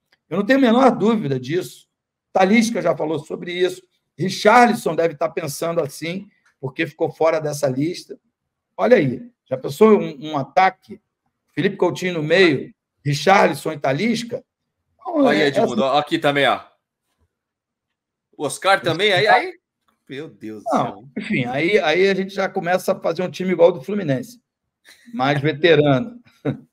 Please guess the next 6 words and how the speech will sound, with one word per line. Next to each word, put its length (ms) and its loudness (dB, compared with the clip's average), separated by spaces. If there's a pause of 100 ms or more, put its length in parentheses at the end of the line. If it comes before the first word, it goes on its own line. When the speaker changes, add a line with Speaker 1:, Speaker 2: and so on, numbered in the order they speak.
(680)
Speaker 2:
Verdade. 580 -6
Speaker 1:
Tem 120 -6
que 80 -20
falar 240 4
a 20 10
realidade. 800 4